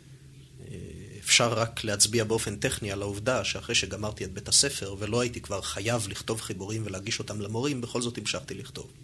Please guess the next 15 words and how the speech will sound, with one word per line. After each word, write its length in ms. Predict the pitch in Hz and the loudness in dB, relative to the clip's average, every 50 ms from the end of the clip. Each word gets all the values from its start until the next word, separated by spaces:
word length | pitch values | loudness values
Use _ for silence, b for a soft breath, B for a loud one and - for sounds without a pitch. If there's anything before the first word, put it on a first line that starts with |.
| - B B B B B B B B B B B B B B B B B - | -18 B B B B B B B B B B B B B B B B B 0
אבל, 380 | 107 110 107 117 113 113 113 113 113 | 2 4 6 8 8 8 6 6 6
אה, 120 | 113 117 | 6 6
אני 120 | 117 123 | 6 6
זוכר 220 | 120 117 117 - 127 | 6 4 4 2 0
את 80 | 123 | 2
עצמי 240 | 113 - - 120 113 | 6 6 6 6 4
כותב 240 | - - 101 - 104 | -2 -2 0 0 0
תמיד. 500 | 101 101 - 95 92 95 - - - - - - | -2 0 -2 -4 -4 -4 -8 -10 -10 -12 -8 -2
שירים, 440 | - - 98 98 113 120 113 104 101 | -2 0 0 2 4 4 4 4 6
סיפורים, 640 | - - - - - 104 98 117 117 107 98 98 95 | 6 6 6 4 -2 -2 0 0 2 0 0 -2 -4
מאמרים, 580 | 95 95 95 101 98 95 120 117 107 98 92 | -4 -4 -4 -2 2 4 4 4 4 4 0
רומנים 720 | 90 90 101 104 113 120 113 110 107 104 104 101 101 101 | -2 -2 0 4 4 4 4 4 4 2 2 0 0 0
של 160 | - - 101 | 0 0 2
שלושה 380 | 95 - - 98 - - 107 101 | 4 4 4 4 4 4 4 2
עמודים, 460 | 98 101 101 95 101 101 98 92 190 | 2 0 -2 0 0 0 0 -2 -4